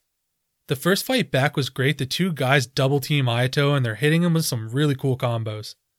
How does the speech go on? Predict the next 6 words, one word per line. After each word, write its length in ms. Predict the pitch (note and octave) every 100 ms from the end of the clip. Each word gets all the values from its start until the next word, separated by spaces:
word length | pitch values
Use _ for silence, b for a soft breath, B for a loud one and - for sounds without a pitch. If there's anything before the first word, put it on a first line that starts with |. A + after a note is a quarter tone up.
| _ _ _ _ -
Those 180 | F3 -
sequences 540 | E3 E3 E3+ F3+ D3
were 100 | C3+
really 300 | B2 C#3 C3
nicely 360 | A#2+ A#2 B2 A2
done. 280 | A2 G#2